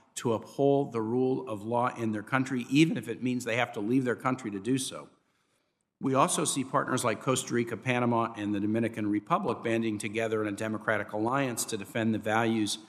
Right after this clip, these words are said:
outlined in the Charter, and I w-, welcome that development and hope we might see more of it.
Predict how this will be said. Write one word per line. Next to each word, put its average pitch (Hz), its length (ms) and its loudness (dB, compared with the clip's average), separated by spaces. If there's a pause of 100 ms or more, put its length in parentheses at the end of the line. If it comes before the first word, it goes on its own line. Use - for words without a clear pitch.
(360)
outlined 107 420 -2
in 101 80 -6
the 98 80 -8
Charter, 110 460 2 (640)
and - 80 -8
I 110 60 -6
w-, 92 180 -6 (480)
welcome 127 440 4
that 101 460 -4
development 107 520 2
and 101 80 0
hope 110 220 -2
we 107 60 4
might 101 220 2
see 101 140 -2
more 98 260 0
of 95 120 -2
it. 101 100 -12